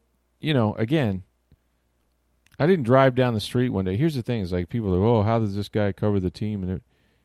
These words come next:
no one drives down the street and goes, "You know, I think I'm going to find a story that will be in such violation of, of an N F L policy so as to several players will be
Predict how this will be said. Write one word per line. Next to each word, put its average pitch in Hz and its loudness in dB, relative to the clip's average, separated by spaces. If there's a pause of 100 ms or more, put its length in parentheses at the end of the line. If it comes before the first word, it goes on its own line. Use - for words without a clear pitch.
(160)
no 160 0
one 247 0
drives 127 2
down 113 0
the 98 -2
street 110 -2
and 98 -4
goes, 92 0
"You 127 -2
know, 95 -4 (480)
I 143 -4
think 127 -6
I'm 107 -2
going 104 -2
to 110 -2
find 110 -4
a 107 -2
story 82 -6 (840)
that 101 -2
will 92 -2
be 87 -4 (1500)
in 98 -4
such - -2
violation 113 0
of, 87 -2
of 87 -2
an 87 -2
N - -2
F 117 -2
L 107 4
policy 95 -4 (520)
so 127 4
as 113 2
to 104 -2 (100)
several 135 2
players 113 2
will 98 0
be 90 -4